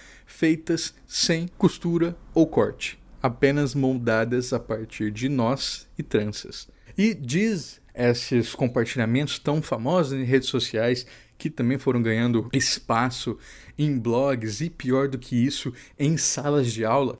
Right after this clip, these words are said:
No Dia da Consciência Negra, eu vi que teve várias oficinas ensinando a fazer abaiomis e compartilhando essa história falsa, que era dizendo que as abaiomis foram criadas quando as negras escravizadas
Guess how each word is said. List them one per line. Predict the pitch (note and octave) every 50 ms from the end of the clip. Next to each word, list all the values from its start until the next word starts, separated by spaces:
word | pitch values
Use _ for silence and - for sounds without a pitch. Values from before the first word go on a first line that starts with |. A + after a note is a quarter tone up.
| -
No | C#3+ B2 B2 A#2+
Dia | A2 B2+
da | A#2 A#2
Consciência | A#2 - A#2+ - - A#2+ A2+ - A#2+
Negra, | A2+ A2+ A2+ A2 G#2+ A2 -
eu | - B2 A2+
vi | G#2 A#2+ B2
que | B2 -
teve | - C3+ B2 A2+ A#2 - - -
várias | B2 A2 G#2+ B2+ C3 C#3 C#3+ C3+ C3 A#2+ B2
oficinas | C3+ B2+ B2+ - - - - D3 C3+ C3 B2 B2 - - - - - - -
ensinando | C#3 C3+ A#2+ - - D3 B2+ B2 B2 C3 D#3 E3+ D#3 C3+
a | B2
fazer | A#2+ - - A#2+ G#2+ A2 C3+ C#3+ C3+
abaiomis | A#2+ A2+ A#2 A2+ A2+ G#2+ A2 A#2+ B2 B2 - - - - - - -
e | D3+
compartilhando | D3 - - D3 C3+ - C#3 C3+ C3 - - A2+ A2 B2+ D#3 F#3 F3+ D3+
essa | C#3+ C#3 - C3+
história | - - - A#2+ A2 A#2
falsa, | - - - A2+ B2 D3 - - - - _ _ _ _ -
que | - - D3
era | C3 B2 B2+ C3
dizendo | C3 B2+ D3+ C3+ A#2+ A#2+ A#2 A#2 A#2+ A#2+ A#2+ - - - - - _ -
que | - - A#2+ G#2+ - - - -
as | - A2 A2+ G#2 B2+
abaiomis | A#2+ G#2+ B2 C3 C#3+ F3 E3 C3+ A#2 B2 - - - - - - - - - _ - - -
foram | - - - C3+ C3 A#2 A2+ A2
criadas | - - C3 C3 B2 A2+ A2 A2+ A2+ B2 C3+ C3+ - - - - -
quando | - - A#2+ A2+ A2+ A2 A2 A#2 A2+ A2 G#2+ - _
as | - A#2 A2 G#2+
negras | A2+ G#2 A#2+ A#2+ C#3 E3+ E3+ F3 E3+ - - -
escravizadas | - - - - G#2+ G#2+ A2 C#3+ D3+ B2 A#2 G#2 G#2+ A#2 C3 - - -